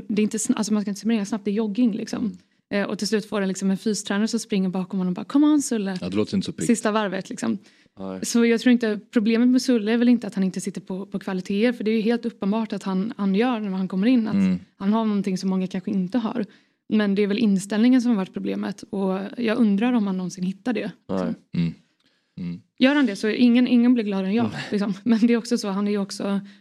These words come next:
Speaker 1: han tjänar ju också ganska bra. Eh, och ha en spelare som inte ens pallar springa när man får den lönen, det är också lite respektlöst.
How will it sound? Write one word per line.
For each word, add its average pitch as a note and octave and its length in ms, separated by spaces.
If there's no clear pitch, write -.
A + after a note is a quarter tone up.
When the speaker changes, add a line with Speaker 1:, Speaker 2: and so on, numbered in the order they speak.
Speaker 1:
han G#3+ 100
tjänar A3 260
ju A#3 40
också A3 160
ganska G3+ 320
bra. A3 320
Eh, G#3 160
och G#3+ 80
ha A3 80
en A#3 80
spelare G#3 280
som G3 120
inte F#3+ 140
ens F3+ 120
pallar F#3 200
springa G3+ 400
när A3 80
man G3+ 120
får G3 140
den F3 160
lönen, F#3 320
det G3+ 80
är G#3 40
också G3+ 180
lite G3 180
respektlöst. G3+ 520